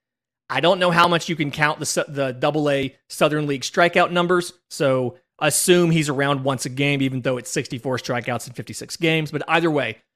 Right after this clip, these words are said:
I love what Jeremiah Jackson did. If he can continue flashing the power,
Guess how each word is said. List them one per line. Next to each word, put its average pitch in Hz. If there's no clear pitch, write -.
I 131
love 160
what 156
Jeremiah 151
Jackson 135
did. 170
If 131
he 160
can 147
continue 175
flashing 165
the 139
power, 151